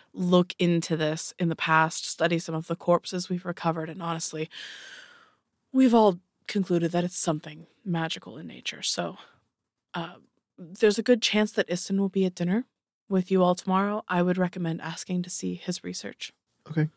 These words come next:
Speaker 2: Great. Thank you.
Speaker 1: Of course. I will take my leave then.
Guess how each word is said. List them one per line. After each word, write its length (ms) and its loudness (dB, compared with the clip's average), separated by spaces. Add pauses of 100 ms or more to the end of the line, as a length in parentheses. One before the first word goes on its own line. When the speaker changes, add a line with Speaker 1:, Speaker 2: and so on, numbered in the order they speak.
(760)
Speaker 2:
Great. 180 -4 (1900)
Thank 200 0
you. 80 -14 (800)
Speaker 1:
Of 100 -10
course. 340 0 (1400)
I 220 -8
will 360 -8 (380)
take 200 2
my 120 6
leave 280 -2
then. 200 -20